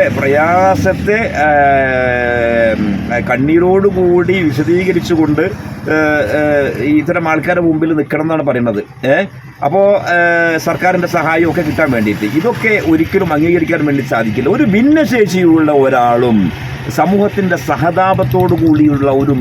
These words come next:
നോട്ടത്തെ ഇഷ്ടപ്പെടുന്നില്ല എന്നുള്ളതാണ്. ഒരു രക്ഷിതാവും തൻ്റെ ഭിന്നശേഷിയുള്ള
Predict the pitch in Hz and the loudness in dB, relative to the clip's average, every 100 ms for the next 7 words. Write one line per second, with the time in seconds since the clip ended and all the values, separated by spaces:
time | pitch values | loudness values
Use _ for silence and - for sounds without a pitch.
0 | 117 113 135 160 175 - 170 160 143 131 | 2 2 2 0 -2 -2 -2 0 0 0
1 | 131 160 143 131 127 110 107 98 87 87 | -2 -4 -2 0 0 0 -2 -4 -6 -6
2 | 87 90 - - - - 190 226 202 - | -6 -6 -8 -10 -12 -4 0 0 0 -2
3 | 226 220 220 208 208 190 185 180 185 180 | -2 0 0 0 0 0 -2 0 2 2
4 | 170 151 156 175 202 190 190 - 185 170 | 0 0 0 0 -2 2 0 0 -2 0